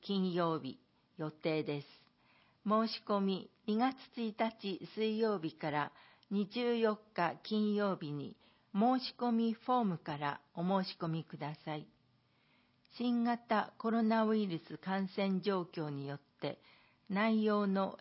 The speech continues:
変更中止となる場合があります。問い合わせ、女性健康支援センター、すくすく親子健康課、電話三八の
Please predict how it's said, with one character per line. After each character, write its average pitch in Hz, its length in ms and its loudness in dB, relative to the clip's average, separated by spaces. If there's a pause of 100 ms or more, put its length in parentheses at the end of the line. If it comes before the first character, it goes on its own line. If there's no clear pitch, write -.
変 220 220 0
更 208 340 2
中 233 260 -4
止 - 200 -4
と 175 100 -2
な 180 180 -2
る 170 120 -4
場 156 160 -4
合 156 120 -4
が 143 160 -4
あ 143 60 -6
り 143 140 -10
ま 147 180 -8
す。 - 60 -18 (1160)
問 220 200 2
い 220 60 2
合 220 80 4
わ 208 180 2 (100)
せ、 190 240 -2 (460)
女 202 120 -2 (100)
性 247 220 4
健 240 320 -2 (120)
康 226 180 4
支 226 180 -4
援 226 260 2
セ 226 140 0
ン 185 120 0 (100)
タ 160 80 -6
ー、 151 240 -6 (520)
す - 80 -20
く 254 160 -4
す - 40 -10 (220)
く - 300 -2
親 214 260 4
子 214 200 0
健 190 240 0
康 180 320 -4 (100)
課、 170 220 -4 (500)
電 214 280 2
話 196 220 2 (240)
三 220 220 4
八 202 340 -2
の 180 300 0